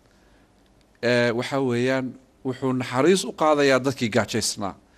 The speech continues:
Waxaad ogtihiin adduunka dad badan baa gaajo u li'anaya. Xataa dadkii Soomaaliyeed in badan oo ka mid ah, saad ogtihiin, qaxootiyaday ku jiraan. Qaar,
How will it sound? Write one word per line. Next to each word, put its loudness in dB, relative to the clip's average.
Waxaad -4
ogtihiin -4
adduunka -6
dad -6
badan -6
baa 0
gaajo -2
u -2
li'anaya. -6
Xataa 2
dadkii -6
Soomaaliyeed -2
in -4
badan 0
oo -2
ka -2
mid 0
ah, -8
saad 2
ogtihiin, 0
qaxootiyaday -4
ku -8
jiraan. -2
Qaar, 2